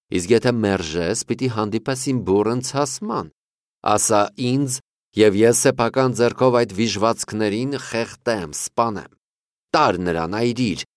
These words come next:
քանզի կնոջդ դու բերեցիր ներս»։ Անտիգոնես. «Չեմ բերել, տերիմ։ Իմ ազնվատ տոհմ այս ընկերները թե բարեհաճեն, կարող են իսկույն արդարացնել ինձ»։ Ապալատական.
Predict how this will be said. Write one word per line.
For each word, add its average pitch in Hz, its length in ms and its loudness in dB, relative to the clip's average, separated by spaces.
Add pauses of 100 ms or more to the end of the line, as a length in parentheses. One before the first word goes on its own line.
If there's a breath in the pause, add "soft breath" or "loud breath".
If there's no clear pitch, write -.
քանզի 95 360 0
կնոջդ 80 520 -6 (200)
դու 131 240 4
բերեցիր 78 640 -2
ներս»։ 76 360 -6 (840)
Անտիգոնես. 87 600 -8 (500)
«Չեմ 82 240 -2
բերել, 90 380 -4 (120)
տերիմ։ 90 440 0 (640)
Իմ 104 180 0
ազնվատ 107 460 0
տոհմ 104 340 2
այս 95 200 -4
ընկերները 90 580 -2
թե 98 180 0
բարեհաճեն, 80 760 -2 (500)
կարող 82 280 2
են 95 140 -6
իսկույն 87 440 -6 (220)
արդարացնել 92 880 -6
ինձ»։ 71 280 -12 (840)
Ապալատական. 135 800 -6